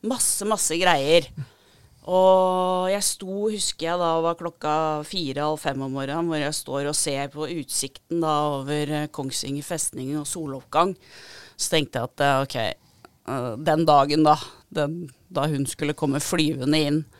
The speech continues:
så tenkte jeg at ok, hvis jeg driter meg ut nå, da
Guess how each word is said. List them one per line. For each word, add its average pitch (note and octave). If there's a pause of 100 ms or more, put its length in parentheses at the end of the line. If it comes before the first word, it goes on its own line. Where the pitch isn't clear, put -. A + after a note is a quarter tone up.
(380)
så -
tenkte E3
jeg A#2+
at -
ok, D#3+ (340)
hvis F3+
jeg E3+
driter E3+
meg D#3+
ut -
nå, G3 (720)
da D3